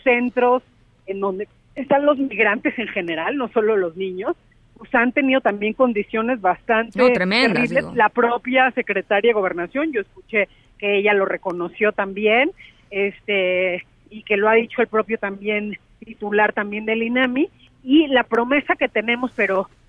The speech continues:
Speaker 1: no sé cómo vayan en los avances, es me-, de mejora de esos albergues, de meterle recursos, y sobre todo hay un protocolo que creo que se organizó entre unicef y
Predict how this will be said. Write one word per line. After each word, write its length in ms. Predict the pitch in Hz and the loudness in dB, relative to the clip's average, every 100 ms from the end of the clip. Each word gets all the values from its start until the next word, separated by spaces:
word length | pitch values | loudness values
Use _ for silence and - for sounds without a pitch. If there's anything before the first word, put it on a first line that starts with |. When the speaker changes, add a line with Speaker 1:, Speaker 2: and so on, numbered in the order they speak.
| - | -8
Speaker 1:
no 220 | 214 233 | -4 -2
sé 200 | - 240 | 0 0
cómo 300 | - 220 220 | 2 0 2
vayan 340 | 220 208 214 | 2 0 -2
en 100 | 202 | -2
los 180 | 196 190 | -4 -4
avances, 500 | 208 226 226 220 330 - _ - - | -2 0 0 -2 -6 -8 _ -20 0
es 160 | 240 - _ - | 0 0 _ -4
me-, 220 | 233 220 | -4 -2
de 120 | 214 | -2
mejora 460 | 208 208 - 240 277 | -2 -2 2 4 4
de 100 | 262 | 2
esos 220 | 220 240 | 0 -4
albergues, 480 | 196 170 254 302 - | -6 -4 -4 -2 -4
de 80 | 202 | -4
meterle 420 | 190 - 208 254 | -4 -4 0 0
recursos, 520 | 226 - 208 208 285 - _ _ | -2 -4 -6 -6 -6 -8 _ _
y 80 | - | -10
sobre 300 | 208 208 214 | -2 0 0
todo 420 | - 269 277 339 - _ - | 4 4 4 0 -4 _ -2
hay 160 | 233 262 | 0 0
un 80 | 269 | 0
protocolo 680 | 254 - 208 - 254 285 | -2 0 -2 4 4 4
que 400 | 254 208 185 180 - | 2 0 -2 -4 -4
creo 180 | 214 214 | -4 -2
que 140 | 233 | -4
se 140 | - | 0
organizó 720 | 202 185 185 185 - 226 226 - _ _ | -2 0 -6 -8 0 4 4 2 _ _
entre 440 | 214 214 214 196 190 | -14 -8 -4 -2 -2
unicef 880 | 190 202 - 233 220 226 233 - 208 | -4 -10 -2 2 4 4 2 -2 -12
y 160 | 196 | -14